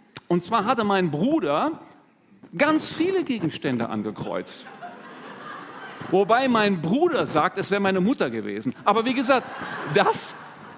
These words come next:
das habe ich versucht rauszufinden, aber das kriegt man nicht mehr raus. Ist auch egal. Auf jeden Fall hatte irgendjemand, ja, wie soll man das sagen? Ist das frech? Ist das dreist? Ist das, „Schauen wir mal, was kommt“?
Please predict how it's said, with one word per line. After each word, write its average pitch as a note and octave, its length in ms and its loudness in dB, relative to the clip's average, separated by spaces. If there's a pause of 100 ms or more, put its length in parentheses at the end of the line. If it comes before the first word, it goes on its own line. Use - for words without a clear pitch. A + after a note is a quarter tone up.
(120)
das A3+ 180 6
habe C4 160 4
ich B3 60 -4
versucht A#3 280 2
rauszufinden, A3 560 2
aber F#3+ 260 4
das F3+ 220 -2
kriegt E3 180 -4
man C#3+ 80 2
nicht A#2+ 100 0
mehr A2+ 100 0
raus. A2+ 120 -4
Ist B3+ 160 0
auch B3+ 100 2
egal. F3 280 0
Auf C#3+ 160 -4
jeden B3+ 140 2
Fall G3 180 -4
hatte A#3 220 0
irgendjemand, A3 760 -2 (1700)
ja, F3 160 0
wie C3+ 60 -2
soll D3 160 0
man G3 160 0
das G3 180 -2
sagen? G#3 420 -2 (120)
Ist - 240 -6
das B2+ 180 -6
frech? - 760 -4
Ist - 180 -14
das A#2+ 240 -10
dreist? D#3 560 -2
Ist - 220 -10
das, D3 320 -2 (640)
„Schauen - 400 0
wir A#3+ 100 4
mal, F#3+ 200 4
was D#3+ 260 0
kommt“? B3+ 340 0